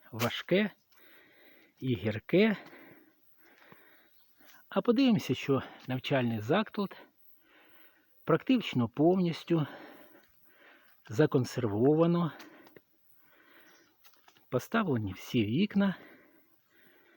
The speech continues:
хоч і не із скла, а із О С Б плит, і залишилося перекрити для консервації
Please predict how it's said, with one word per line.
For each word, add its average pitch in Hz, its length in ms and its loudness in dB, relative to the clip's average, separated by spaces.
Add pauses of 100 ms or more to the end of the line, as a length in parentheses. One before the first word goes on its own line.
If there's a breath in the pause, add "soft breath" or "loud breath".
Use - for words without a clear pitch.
(760 soft breath)
хоч - 380 -4
і 139 140 0
не 120 180 2
із 101 80 -4
скла, 180 460 -2 (2000 loud breath)
а 135 140 -2
із 107 320 -6
О 135 220 4
С 117 160 2
Б 110 160 0
плит, 180 520 -2 (1400 soft breath)
і 202 120 0
залишилося 143 720 0
перекрити 127 580 -2
для 120 120 0
консервації 131 920 -2